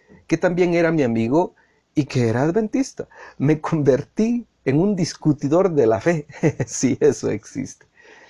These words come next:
En una ocasión tenía la oportunidad de impartir una charla a un grupo de jóvenes y comencé a prepararme. Bueno, te mentiría si te digo de qué trataba la charla, no lo recuerdo.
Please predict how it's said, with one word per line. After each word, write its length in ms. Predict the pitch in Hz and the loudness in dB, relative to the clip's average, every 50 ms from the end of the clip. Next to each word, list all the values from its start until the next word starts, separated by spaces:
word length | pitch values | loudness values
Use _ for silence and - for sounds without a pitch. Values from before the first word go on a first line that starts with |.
| _ _ _ _ _ _ _ _ _ _ _ - - _ _ _ | _ _ _ _ _ _ _ _ _ _ _ -20 -20 _ _ _
En 120 | - 156 196 | -6 -4 -2
una 160 | 247 247 240 | 0 0 0
ocasión 400 | 214 - 143 - - 175 175 170 | 2 0 0 0 0 0 0 0
tenía 300 | - 160 156 170 175 170 | 0 0 0 0 2 2
la 80 | 160 135 | 2 2
oportunidad 760 | 123 120 - 107 101 107 - - 110 101 101 101 107 117 131 | 2 0 -2 -4 -4 -4 -6 -6 -4 -2 0 0 0 0 2
de 100 | 139 143 | 0 0
impartir 540 | 135 123 - - 101 - - 110 110 110 123 | -2 -2 -4 -6 -8 -6 -4 -4 -2 -2 -2
una 240 | 127 123 120 120 120 | -2 -2 -2 -4 -4
charla 580 | - - 101 98 98 101 98 101 104 - - - - | -4 -4 -4 -4 -2 -4 -4 -4 -4 -6 -6 -6 -6
a 80 | 104 | -4
un 140 | 107 117 117 | -4 -4 -4
grupo 360 | 123 131 127 131 - 123 110 | -4 -4 -6 -4 -2 0 0
de 60 | 101 | 0
jóvenes 640 | - - - 101 101 98 101 101 107 107 - - - _ _ _ _ _ _ _ _ _ | -2 -4 -4 -4 -4 -4 -4 -6 -6 -6 -8 -12 -18 _ _ _ _ _ _ _ _ _
y 100 | - 156 | -8 -4
comencé 420 | - - 185 170 165 156 - 175 | -2 0 0 2 0 2 2 2
a 100 | 156 151 | 2 2
prepararme. 720 | - - 143 - - 95 92 85 82 - - 113 - _ _ _ _ _ _ _ _ _ _ _ _ _ _ _ _ _ _ _ _ _ _ _ _ _ _ _ _ | 2 -2 -2 -2 -2 -4 -4 -4 -6 -6 -10 -18 -20 _ _ _ _ _ _ _ _ _ _ _ _ _ _ _ _ _ _ _ _ _ _ _ _ _ _ _ _
Bueno, 260 | 131 127 110 110 110 | -2 0 0 0 0
te 100 | - 127 | 0 0
mentiría 520 | 127 131 139 - 175 175 202 226 233 202 | 0 0 0 -2 -4 -4 -2 0 0 0
si 140 | - - 135 | 0 -2 -4
te 160 | 120 117 107 | -2 -2 0
digo 260 | 117 143 156 160 156 131 | 0 2 2 2 2 2
de 140 | 113 104 | 2 0
qué 140 | - - 110 | -2 -4 -4
trataba 720 | 107 - 117 113 107 - 104 101 101 101 104 104 101 101 101 | -4 -2 -2 -2 -2 0 0 0 2 2 2 0 0 -2 -2
la 160 | 101 101 - | -4 -4 -2
charla, 380 | - 147 156 147 110 107 101 | -2 -2 -2 0 -2 -4 -4
no 260 | 101 101 107 131 151 175 | -4 -4 -2 -2 0 0
lo 120 | 190 170 | 0 0
recuerdo. 540 | 127 113 107 - - - - - - - | 0 -2 -4 -4 -4 -6 -6 -6 -10 -18